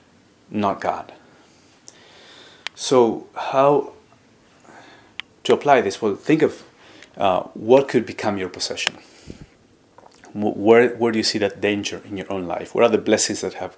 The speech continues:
come to you, maybe even through the grace of Christ,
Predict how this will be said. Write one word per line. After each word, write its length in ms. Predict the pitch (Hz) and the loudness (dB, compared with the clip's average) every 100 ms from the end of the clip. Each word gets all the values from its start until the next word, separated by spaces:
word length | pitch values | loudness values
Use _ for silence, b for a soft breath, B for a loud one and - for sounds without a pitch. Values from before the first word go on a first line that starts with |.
| _ | _
come 240 | - 147 135 | 2 2 2
to 120 | 117 | -4
you, 280 | 98 95 110 | -6 -8 -8
maybe 260 | 135 147 143 131 | -2 0 0 2
even 220 | 151 151 | 4 2
through 600 | - - 113 127 120 104 B B B B B B B B _ | 0 -10 -2 2 2 0 B B B B B B B B _
the 80 | - | -10
grace 260 | - 107 - | 2 2 2
of 120 | - | -4
Christ, 520 | - 117 90 82 - | 2 4 4 0 -8